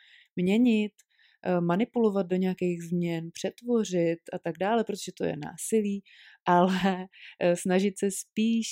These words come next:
eh, inspirovat a sdílet si jenom příběhy a možná se z toho někdo obohatí, možná ne, možná to někomu přijde plytký, zbytečný, trapný, to je úplně v pohodě, ale někomu to možná pomůže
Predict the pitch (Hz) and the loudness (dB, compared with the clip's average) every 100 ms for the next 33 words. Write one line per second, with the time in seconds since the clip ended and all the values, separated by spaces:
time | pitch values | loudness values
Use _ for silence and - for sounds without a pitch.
0 | - 185 180 - 220 - - 254 240 202 | -2 0 0 0 -4 -2 2 6 6 4
1 | 185 185 240 226 262 262 - 262 254 - | 0 0 -2 0 2 2 2 2 2 0
2 | 220 226 214 - 185 190 233 240 233 226 | 2 2 2 0 0 2 0 0 0 -2
3 | - 180 - 185 180 175 160 160 165 - | -6 -12 -6 -4 -4 -6 -8 -10 -10 -6
4 | 202 226 202 196 - 180 180 180 170 170 | -4 -2 -4 -6 -6 -4 -2 -4 -4 -8
5 | - 160 156 151 160 208 220 220 196 196 | -8 -10 -12 -8 -2 0 2 0 -2 -4
6 | 185 185 - 190 180 180 175 - 220 - | -4 -4 -4 -4 -4 -4 -4 -4 -8 -8
7 | 190 185 175 180 226 - 202 185 180 - | -8 -8 -4 -6 -6 -10 -6 -6 -4 -6
8 | 208 - 202 196 190 - - - - 170 | -6 -2 -2 0 -4 -10 -20 -16 -6 -4
9 | 165 151 - 180 220 269 - _ _ _ | -4 -8 -2 0 2 2 0 _ _ _
10 | - - _ - 180 190 190 190 190 190 | -20 -20 _ 2 6 6 6 4 4 4
11 | 190 196 190 190 190 208 285 277 240 196 | 4 4 0 -2 -2 0 2 4 2 0
12 | 190 190 190 - 175 185 202 190 165 165 | 0 0 0 -2 0 2 2 0 0 -2